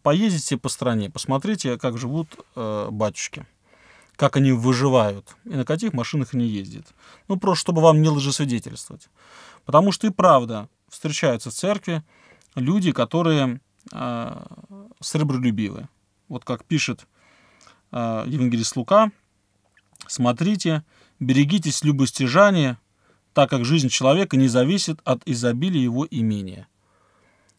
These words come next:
Вот это касается и в том числе духовенства. У нас как апостол Иуда был Искариот, предатель Христа, и он был сребролюбивый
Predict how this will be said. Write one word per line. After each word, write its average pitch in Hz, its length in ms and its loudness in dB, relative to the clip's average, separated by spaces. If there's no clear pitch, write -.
Вот 135 360 -4
это 135 180 -6
касается 180 600 4
и 196 120 -4
в 156 60 -4
том 147 140 0
числе - 160 -6
духовенства. 107 640 -6
У 123 80 -2
нас 123 180 0
как 123 240 -4
апостол 151 480 0
Иуда 196 360 2
был 175 360 0
Искариот, 147 540 -2
предатель 127 420 2
Христа, 123 420 -2
и 131 40 -4
он 120 160 0
был 123 100 2
сребролюбивый 127 880 0